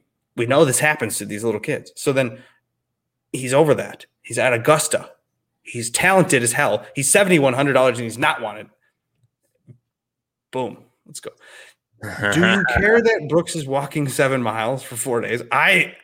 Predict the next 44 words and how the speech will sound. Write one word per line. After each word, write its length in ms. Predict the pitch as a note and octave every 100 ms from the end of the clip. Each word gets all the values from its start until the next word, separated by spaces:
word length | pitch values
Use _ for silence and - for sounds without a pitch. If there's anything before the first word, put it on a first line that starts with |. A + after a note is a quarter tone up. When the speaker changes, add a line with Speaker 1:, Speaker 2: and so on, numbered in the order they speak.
| -
Speaker 1:
that's 260 | D#3+ E3
what 100 | G3
I 120 | F3+ -
told 300 | F#3+ A#3 D3+
you. 100 | A2+
I 80 | C#3
don't 160 | F3
think 140 | F#3 E3
it's 100 | D#3+
gonna 180 | C#3+
be 160 | F3 G#3
a 60 | F3
good 180 | E3
idea. 420 | E3 D#3+ F3 A3 - _ _
Hard 220 | D#3 F#3
pass 360 | - E3 C#3+ - - _ _ _
for 140 | D3+
Brooks 320 | C3+ B2 A#2 - -
for 120 | C3+
me. 200 | A2+ - _ _ _ _ _ _ _ B2+
Um, 720 | C3+ C3 B2+ C3 C3+ C3 C3
that's 140 | G#3
about 220 | G#3 A3 F3
all 220 | E3 D3
I 220 | A#2 A2+
got. 600 | G#2 A#2 B2+ G#2 C#3+ - - -
Do 120 | C#3 C#3
we 100 | D3
wanna 240 | D#3 D#3
give 160 | C#3+ D3
away 200 | D3 C#3+
one 160 | C#3
more 140 | C#3 A#2+
hat? 460 | B2 B2+ E3 - -
I 60 | C3
don't 140 | C#3+
have 140 | C#3+
anyone 240 | C3+ C#3 B2+
to 80 | A#2
really 220 | C3+ A#2+
give 160 | A2 A#2+
it 60 |
away 220 | A2+ A2+
to. 240 | A#2+ G#2+